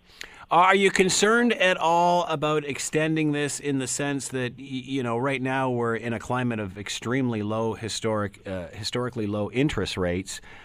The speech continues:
Uh, U S rates are going up. Many economists have said there's obviously only one way this can go. What's this gonna be like thirty years from now, twenty years from now?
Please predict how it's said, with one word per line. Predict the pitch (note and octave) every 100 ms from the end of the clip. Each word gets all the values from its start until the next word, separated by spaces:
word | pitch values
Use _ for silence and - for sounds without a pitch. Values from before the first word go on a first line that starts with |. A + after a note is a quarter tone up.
| -
Uh, | - A2 A2+
U | A2+ C#3+ C#3
S | C3 B2+
rates | B2+ B2+ B2
are |
going | G#2+ A2+ A2 G#2+
up. | G#2 A2+ -
Many | A2 B2 B2+
economists | A2+ A#2 A#2+ A#2 G#2+
have | G2+
said | - A2 G#2
there's | G2
obviously | G2+ G#2 - G2+
only | G2+
one | F#2+ G2+ G2+
way | G2
this | F#2+ F#2+
can | - F#2
go. | F#2+ G#2 F#2+ - - - _ - -
What's | - G#2 C#3+ -
this | E3
gonna | - D3
be | C#3+
like | C3+ C3+
thirty | C3+ C3
years | A2+ B2+ D#3+
from | E2+
now, | C#2 B1+
twenty | - A#2+ C3
years | C#2 B1+
from | C#2+
now? | C2